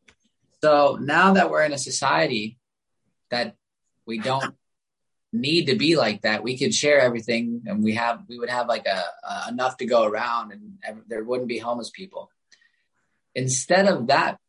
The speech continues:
being the world where we, everyone shares and all that, what we have is, because of these processes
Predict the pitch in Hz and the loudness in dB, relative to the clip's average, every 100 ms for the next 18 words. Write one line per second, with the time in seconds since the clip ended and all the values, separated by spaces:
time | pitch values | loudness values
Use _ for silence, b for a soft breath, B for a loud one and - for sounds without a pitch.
0 | _ _ _ _ _ 123 147 143 135 123 | _ _ _ _ _ -2 -2 0 -2 4
1 | 147 110 98 104 101 107 127 143 139 131 | 4 4 0 -4 -4 -2 0 0 0 0
2 | 143 139 131 113 113 110 113 107 - 120 | 2 4 4 2 -2 -2 -2 -2 -6 -4
3 | 117 - - 160 185 160 127 117 - 127 | -4 -6 -6 0 2 2 -2 -6 -12 -2
4 | 147 143 127 123 - 151 160 156 131 120 | 0 0 -4 -10 -2 2 2 2 0 -2
5 | 120 113 | -8 -12